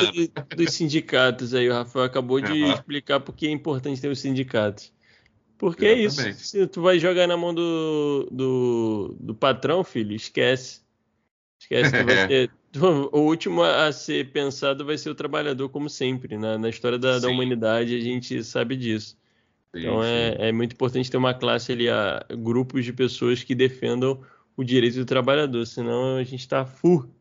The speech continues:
Speaker 2: pra falar
Speaker 1: Pois é.
Speaker 2: mais barato. É isso.
Speaker 1: Exatamente.
Speaker 2: Então, em breve,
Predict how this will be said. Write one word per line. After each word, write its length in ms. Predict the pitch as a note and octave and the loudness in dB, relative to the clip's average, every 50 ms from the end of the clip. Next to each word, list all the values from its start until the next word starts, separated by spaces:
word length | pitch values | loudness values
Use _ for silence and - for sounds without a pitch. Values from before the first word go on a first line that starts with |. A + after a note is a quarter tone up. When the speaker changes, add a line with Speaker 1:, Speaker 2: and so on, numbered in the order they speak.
| _ _ _ _ _ _ _ _ _ _ _ _ _ _ _ _ _ _ | _ _ _ _ _ _ _ _ _ _ _ _ _ _ _ _ _ _
Speaker 2:
pra 140 | A#2+ B2 A#2+ | -6 -6 -4
falar 200 | - - A#2 A#2 | -4 -2 0 2
Speaker 1:
Pois 100 | A#2+ B2 | 2 4
é. 40 | G#2 | 4
Speaker 2:
mais 140 | - B2+ A#2+ | 2 2 0
barato. 460 | C3 C#3 C#3 C3 A2+ G#2+ G#2+ - - - _ _ _ _ _ _ _ _ _ _ _ _ _ | -2 -4 -2 -2 -2 -2 -4 -6 -12 -20 _ _ _ _ _ _ _ _ _ _ _ _ _
É 100 | - D#3+ - | -6 -4 -2
isso. 120 | D#4+ B3+ C#3+ D3+ F2 | 0 0 0 0 -2
Speaker 1:
Exatamente. 160 | F2+ - - G#2+ | -4 -4 -4 -4
Speaker 2:
Então, 280 | - C#3+ C#3+ D#3 F3+ | 0 2 2 4 4
em 100 | F#3+ F#3 | 4 4
breve, 640 | D#3+ C#3 C3+ C3+ C3+ D3 E3 F3+ E3 F3 F#3+ G3+ G3 | 4 4 4 6 6 6 4 2 2 2 0 0 0